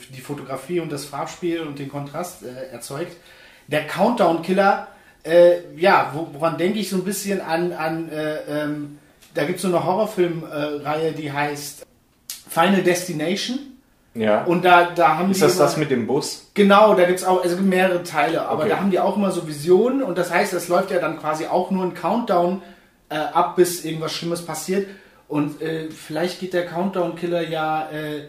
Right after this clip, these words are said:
Speaker 1: ähnlich vor. Was mich ein bisschen beunruhigt, ist, dass im Untertext das heißt, nur du kannst ihn finden und ich hätte jetzt persönlich keine
Speaker 2: Hast du überhaupt Lust, nach Feierabend noch
Speaker 1: Ich,
Speaker 2: den
Speaker 1: ich,
Speaker 2: Countdown-Killer
Speaker 1: ich
Speaker 2: zu
Speaker 1: bin
Speaker 2: suchen?
Speaker 1: relativ, ich hab dann eher Lust, irgendwie Fernsehen zu gucken oder sowas.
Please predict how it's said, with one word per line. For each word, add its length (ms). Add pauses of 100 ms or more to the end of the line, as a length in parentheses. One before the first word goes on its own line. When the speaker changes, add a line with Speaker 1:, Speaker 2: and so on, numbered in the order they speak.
Speaker 1:
ähnlich 320
vor. 320
Was 160
mich 160
ein 80
bisschen 260
beunruhigt, 680
ist, 240
dass 200
im 140
Untertext 560
das 140
heißt, 260
nur 220 (240)
du 180
kannst 320
ihn 100
finden 380
und 160
ich 180
hätte 200
jetzt 180
persönlich 460
keine 460 (580)
Speaker 2:
Hast 180
du 60
überhaupt 240
Lust, 260
nach 140
Feierabend 520
noch 120
Speaker 1:
Ich, 100
Speaker 2:
den 280
Speaker 1:
ich, 200
Speaker 2:
Countdown-Killer 600
Speaker 1:
ich 80
Speaker 2:
zu 80
Speaker 1:
bin 180
Speaker 2:
suchen? 140
Speaker 1:
relativ, 640
ich 160
hab 120
dann 200
eher 180
Lust, 300
irgendwie 240
Fernsehen 420
zu 120
gucken 340
oder 180
sowas. 300